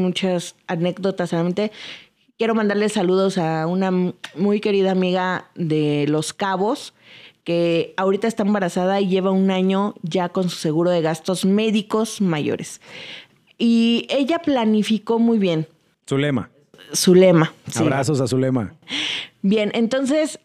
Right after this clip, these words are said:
Speaker 1: la planificación es importante porque, porque te permite elegir con tiempo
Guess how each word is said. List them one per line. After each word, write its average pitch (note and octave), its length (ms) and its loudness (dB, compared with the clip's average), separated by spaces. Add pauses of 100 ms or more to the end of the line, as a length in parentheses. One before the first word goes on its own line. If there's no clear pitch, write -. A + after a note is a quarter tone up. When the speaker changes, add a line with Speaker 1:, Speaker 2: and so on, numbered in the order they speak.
(120)
Speaker 1:
la A#3+ 240 0
planificación C4 720 0
es F4 140 0
importante B3 520 0
porque, F#3+ 340 -2
porque G3+ 340 -4
te A3+ 140 -2
permite C4+ 640 2
elegir C#4 540 0
con A3+ 260 2
tiempo A#3+ 680 0